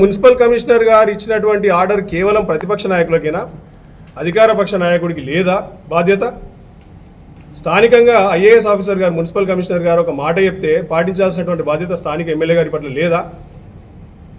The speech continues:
ఇంగ్లీష్లో ఒక, తెలుగులో కూడా ఇంగ్లీష్లో కూడా ఒక సామెత ఉంటది, పర్ఫార్మెన్స్ వీక్గా ఉన్నప్పుడే పబ్లిసిటీ పీక్లో ఉంటుందంట.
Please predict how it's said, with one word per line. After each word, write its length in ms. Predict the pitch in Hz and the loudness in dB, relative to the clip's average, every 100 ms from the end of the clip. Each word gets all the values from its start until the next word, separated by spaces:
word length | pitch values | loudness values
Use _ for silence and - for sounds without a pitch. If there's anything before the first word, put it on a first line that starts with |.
| - - | -20 -4
ఇంగ్లీష్లో 340 | 170 226 220 233 | 0 2 4 2
ఒక, 100 | 220 165 143 | 4 2 0
తెలుగులో 280 | 180 226 226 | -2 2 4
కూడా 100 | 233 208 | 4 2
ఇంగ్లీష్లో 240 | 202 208 | 0 2
కూడా 120 | 208 | 2
ఒక 60 | 185 | 0
సామెత 280 | 170 190 185 180 | 0 0 0 -2
ఉంటది, 220 | 131 - - - - - - - - | -4 -10 -18 -20 -20 -20 -20 -16 -6
పర్ఫార్మెన్స్ 560 | 160 170 226 240 240 233 190 | -2 2 4 4 4 0 -4
వీక్గా 220 | 208 196 | -4 -2
ఉన్నప్పుడే 300 | 220 202 208 226 | 0 0 0 0
పబ్లిసిటీ 340 | 185 202 202 208 214 | 0 -2 -4 -4 -6
పీక్లో 240 | 214 220 208 | -2 2 2
ఉంటుందంట. 340 | 180 143 147 | 2 -2 -6